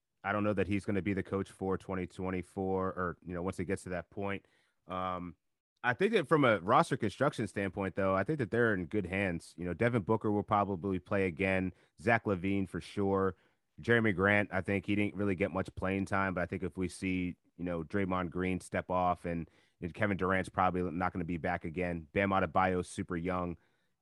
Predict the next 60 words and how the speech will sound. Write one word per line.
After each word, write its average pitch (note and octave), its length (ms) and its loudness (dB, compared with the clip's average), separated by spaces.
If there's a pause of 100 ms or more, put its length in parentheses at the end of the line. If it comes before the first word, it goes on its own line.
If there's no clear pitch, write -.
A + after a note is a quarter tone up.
(160)
Jason G#2+ 280 2
Tatum G2 300 0
obviously F#2 320 0
will F2+ 100 0
be E2+ 140 -4
the E2+ 80 -2
core F2+ 380 -2
of D#2+ 80 -4
this, E2+ 240 -6
probably F#2+ 420 2
the, E2 280 -4
the - 80 -8
focal F#2 300 -6
point F2+ 240 -4
of E2 60 -4
the E2 140 -6
offense F2+ 440 -4
next, E2 220 -12 (160)
next F2 240 -6
go E2 140 -4
round. E2 400 -4 (480)
And B2 160 4
I C3 80 8
think D#3+ 220 2
you'll C#3 120 6
see C3+ 260 4
a A#2+ 120 8
slew B2 320 0
of A2 100 6
other A2+ 220 4
players G#2+ 420 2
emerge F#2+ 600 0
over G2 140 -2
the F#2 80 -2
next F#2 200 -4
four F#2+ 260 -4
years F#2 360 -2
that F2+ 200 -2
will E2+ 120 -4
probably F2+ 560 0
have F2 180 -2
a, E2+ 160 -2
a F2 80 -4
good E2+ 180 -4
chance F2+ 280 -6
of E2 60 -4
making E2+ 280 -4
this E2 140 -6
squad. F2+ 400 0
And D#2+ 180 -8 (340)
I A2+ 120 2
think C3+ 160 -2
that A2+ 80 -2
the G#2 80 0
talent-wise, G2+ 680 4
we'll G2 140 2
always G2+ 340 4
have F#2+ 260 2
that F2+ 200 0
edge F2+ 320 -2